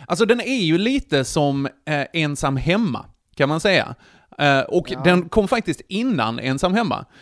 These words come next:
Speaker 1: Men det är, vi sa det att, eh, det är lite som att idén läckte ut att, "Oh, det här är en kul grej att göra."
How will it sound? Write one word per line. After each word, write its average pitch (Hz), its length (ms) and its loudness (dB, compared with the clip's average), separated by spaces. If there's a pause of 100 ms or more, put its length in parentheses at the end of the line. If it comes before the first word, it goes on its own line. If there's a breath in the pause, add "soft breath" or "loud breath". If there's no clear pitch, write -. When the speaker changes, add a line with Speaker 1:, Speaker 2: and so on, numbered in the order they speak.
(120 soft breath)
Speaker 1:
Men 160 120 2
det 208 60 4 (140)
är, 170 60 0
vi 170 180 0
sa 196 280 2
det 196 180 4
att, 135 340 0
eh, 147 60 2
det 143 260 2
är 175 80 4
lite 202 220 -2
som 190 100 -2
att 175 100 -2 (200)
idén 170 440 0
läckte 143 240 0
ut 151 100 2
att, 127 180 0
"Oh, 208 160 0
det 139 80 -2
här 226 200 0
är 139 40 -2
en 131 100 -2
kul 131 220 0
grej 127 160 0
att 120 60 0
göra." 117 320 0